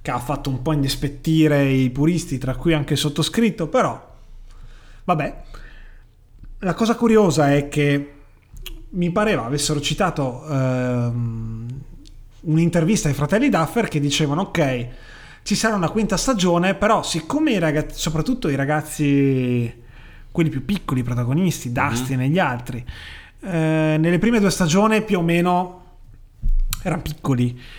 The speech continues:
Speaker 1: Dalla terza alla quarta, soprattutto la quarta, che c'è stato anche du-, con la causa pandemia, un paio d'anni di pausa, sono diventati grossi, grossi, cioè sono diventati grandi,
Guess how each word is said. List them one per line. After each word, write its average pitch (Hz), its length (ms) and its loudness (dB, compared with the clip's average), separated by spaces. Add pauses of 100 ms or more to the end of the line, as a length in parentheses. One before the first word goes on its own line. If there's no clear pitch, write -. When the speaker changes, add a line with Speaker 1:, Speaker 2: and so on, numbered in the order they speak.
(680)
Speaker 1:
Dalla 226 280 2
terza - 300 2
alla 214 100 0
quarta, 226 360 2
soprattutto 170 360 2
la 165 80 2
quarta, 165 340 2
che 120 80 -4
c'è 117 80 -4
stato 160 240 0
anche 151 220 2
du-, 135 120 2
con 143 140 0
la 135 140 0
causa 151 320 2
pandemia, 143 500 2
un 123 140 -6
paio 135 260 0
d'anni 143 380 4
di 143 120 2
pausa, 147 380 2
sono 247 140 2
diventati 190 400 2
grossi, 160 400 0
grossi, 147 320 -2
cioè 175 160 2
sono 190 140 -2
diventati 185 380 2
grandi, 123 560 0